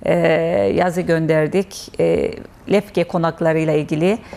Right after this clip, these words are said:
Lefke Üniversitesi'ne bir, e, proje çalışması başlatması, başlaması için bir yazı gönderdik ve çok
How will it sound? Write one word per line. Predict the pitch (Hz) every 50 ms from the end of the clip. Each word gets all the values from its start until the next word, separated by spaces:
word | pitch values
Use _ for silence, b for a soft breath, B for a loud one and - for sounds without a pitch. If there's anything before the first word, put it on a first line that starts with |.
| B B -
Lefke | 190 208 208 214 - 175 160
Üniversitesi'ne | 165 165 160 160 160 156 - - 160 156 156 - - 170 160 156 156 165 165 160 156 - - - - -
bir, | 160 160 165 165 160 - - - -
e, | - 156 156 160 151 - - - - -
proje | - 196 185 196 170 180 170 156 156 B B B B B -
çalışması | - - 175 165 170 - - 160 160 160 - - -
başlatması, | 165 165 170 - - - - - 160 165 - - - -
başlaması | - 175 170 - 170 165 165 165 156 - 175
için | 160 160 156 - - 160 156 160 160 B B B B B B B -
bir | 190 185 175
yazı | 175 180 175 175 165 185
gönderdik | 170 180 165 170 160 165 160 160 185 - -
ve | 185
çok | 180 185 - 202 185